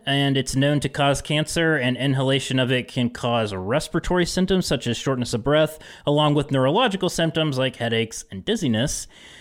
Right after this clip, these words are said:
Chronic exposure has been linked to liver damage and cancer. And, and it's important to point out there hasn't, if, from my understanding, from what I've read, there hasn't been a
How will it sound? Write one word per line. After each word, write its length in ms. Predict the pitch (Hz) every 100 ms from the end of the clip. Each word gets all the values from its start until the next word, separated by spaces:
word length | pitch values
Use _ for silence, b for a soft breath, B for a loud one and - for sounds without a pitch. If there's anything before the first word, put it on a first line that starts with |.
| B B B
Chronic 460 | - 233 349 247
exposure 500 | 143 - - 143 135
has 120 | 143 120
been 180 | 127
linked 200 | 120 127
to 160 | - 110
liver 220 | 123 123
damage 380 | 107 117 117 104
and 140 | 120
cancer. 480 | - - 165 156 135
And, 120 | 120 120
and 240 | 143 131 _
it's 160 | 165 208
important 460 | 190 - 359 220
to 60 | -
point 200 | 156 143
out 160 | 147 123
there 100 | 147
hasn't, 360 | 220 254 160 - _ _ _
if, 200 | 151 -
from 260 | 147 175
my 180 | 170 277
understanding, 500 | 262 180 - 147 139
from 160 | 127 143
what 120 | 190
I've 140 | 156
read, 120 | 127 120
there 100 | 135
hasn't 180 | 170
been 100 | 147
a 80 | 127